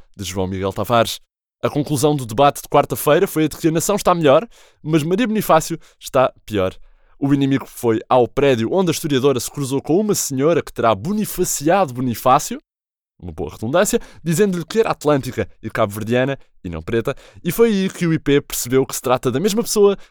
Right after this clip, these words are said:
que lava o elevador social que tem João Miguel Tavares como técnico de manutenção. Saudades de dez de junho. O I P quis ouvir pessoas sobre o assunto,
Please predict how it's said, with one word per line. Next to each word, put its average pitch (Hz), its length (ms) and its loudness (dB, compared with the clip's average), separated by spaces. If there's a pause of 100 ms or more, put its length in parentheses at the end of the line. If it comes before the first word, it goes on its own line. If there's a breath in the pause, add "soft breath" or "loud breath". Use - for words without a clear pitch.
(120 soft breath)
que 123 60 -4
lava 127 400 2
o 123 120 -2
elevador 147 380 0
social 117 540 0 (260)
que - 80 -16
tem 107 180 -2
João 151 200 -4
Miguel 160 240 -2
Tavares 101 360 -2
como 98 240 -10
técnico 95 440 -8
de - 40 -14
manutenção. 92 640 -8 (420)
Saudades 82 460 -8
de 85 60 -14
dez 82 160 -4
de - 120 -8
junho. 82 120 -4 (300 loud breath)
O 160 160 0
I 175 80 2
P 185 180 4
quis 185 300 -2
ouvir 165 300 0
pessoas 151 340 -4
sobre 160 240 -4
o 226 40 -2
assunto, 208 380 -4